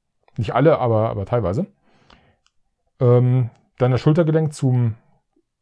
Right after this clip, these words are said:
aber man sieht schon, er kann den Arm gar nicht so, doch jetzt hier kann er weiter hinten machen. Hier klemmt er ein bisschen, weil er da dann halt unter die,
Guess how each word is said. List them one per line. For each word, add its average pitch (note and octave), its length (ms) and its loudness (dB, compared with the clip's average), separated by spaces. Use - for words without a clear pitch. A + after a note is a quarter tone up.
aber A2 100 -2
man A#2+ 140 0
sieht D3 260 -4
schon, C#3 200 -2
er A#2+ 60 -6
kann - 200 -6
den E3 160 -2
Arm D3 180 -4
gar A#2 140 -4
nicht D#3+ 120 -6
so, D3 300 -4
doch - 160 -10
jetzt B2 140 -8
hier C#3 160 -6
kann C3 160 -6
er B2 180 -6
weiter A#2+ 180 -4
hinten B2 220 -6
machen. C3+ 200 -4
Hier C#3+ 240 -4
klemmt C3+ 380 -6
er C#3+ 60 -6
ein B2 140 -4
bisschen, E3 420 -6
weil A#2+ 140 0
er A#2+ 80 2
da A2 180 2
dann B2+ 200 0
halt A#2+ 140 0
unter B2 220 -4
die, A2 400 -2